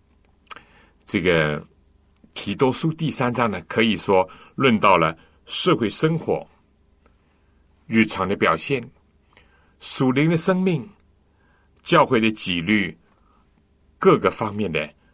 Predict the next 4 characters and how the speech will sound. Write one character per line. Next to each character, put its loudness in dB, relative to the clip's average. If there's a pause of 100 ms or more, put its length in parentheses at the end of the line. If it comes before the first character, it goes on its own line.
(300)
问 0
题。 -16 (2250)
我 -2
想， -2